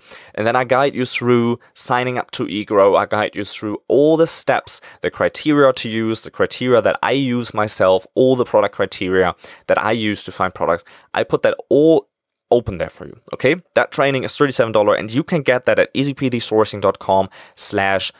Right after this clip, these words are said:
find my product. Find my product, just, just put it all together, put it up there. And if you, if you're not sure how to spell it, just go over to the website, easy peasy sourcing dot com slash twenty, and I have all the links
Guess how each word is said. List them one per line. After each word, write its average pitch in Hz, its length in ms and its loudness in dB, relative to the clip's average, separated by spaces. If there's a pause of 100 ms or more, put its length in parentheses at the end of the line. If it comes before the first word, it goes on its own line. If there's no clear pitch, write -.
find 117 540 -6
my 98 320 -2 (100)
product. - 520 -4 (200)
Find 143 200 -2
my 147 80 0
product, 127 400 0
just, - 240 -6
just - 240 -12
put 120 140 0
it 110 60 0
all 110 160 4
together, 101 380 2
put 98 160 -2
it 95 60 2
up 95 160 -2
there. 92 200 2 (360)
And 110 340 -2
if - 260 -6
you, 107 360 2
if - 180 -8
you're 104 240 -2
not 107 220 -2
sure 117 240 2
how 107 80 2
to 101 100 -6
spell 104 220 2
it, 98 80 0
just 135 180 -2
go 151 220 4
over 131 240 2
to - 100 -6
the 101 80 -4
website, 92 460 2
easy 98 200 -2
peasy 92 260 -4
sourcing 82 580 -4
dot 90 200 0
com 85 360 -2 (280)
slash 82 640 -4 (440)
twenty, 113 600 -4
and 98 100 -4
I 104 40 -2
have 104 100 -6 (100)
all 165 180 4
the 151 100 0
links 139 280 -2